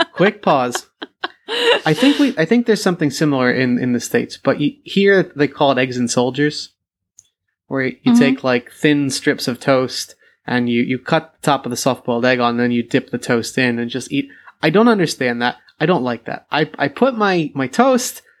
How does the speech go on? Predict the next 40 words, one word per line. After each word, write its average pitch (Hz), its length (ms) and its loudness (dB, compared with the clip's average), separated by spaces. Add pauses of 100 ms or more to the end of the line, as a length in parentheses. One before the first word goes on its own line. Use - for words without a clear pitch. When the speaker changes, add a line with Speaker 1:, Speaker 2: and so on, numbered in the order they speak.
(240)
Speaker 1:
my 147 180 0
egg 208 140 6
on 185 180 4
my - 140 4
toast 175 380 0
and 127 80 0
I 127 60 -2
eat 196 240 -4
that, 160 220 -2
but 123 120 -10
for 127 60 -12
some 208 260 2
reason, 156 340 0
just 220 340 0
dipping 170 320 2
it 127 140 0
and 131 120 -8
being 135 160 2
left 131 300 0
with 131 100 0
just - 240 0
the 135 80 0
white, 139 380 0 (360)
it - 160 -16
just 143 220 -4
seems 143 240 0
weird. 113 380 -4
I 120 80 -4
don't 127 160 2
understand 113 440 -2
it. 117 160 -6
Speaker 2:
I 226 120 -2
find 196 260 0
it 196 40 2
Speaker 1:
I 190 40 4
don't - 80 2
Speaker 2:
weird. 123 280 2
Speaker 1:
get - 120 -18
it. - 80 -16
Speaker 2:
Yeah. 190 280 -2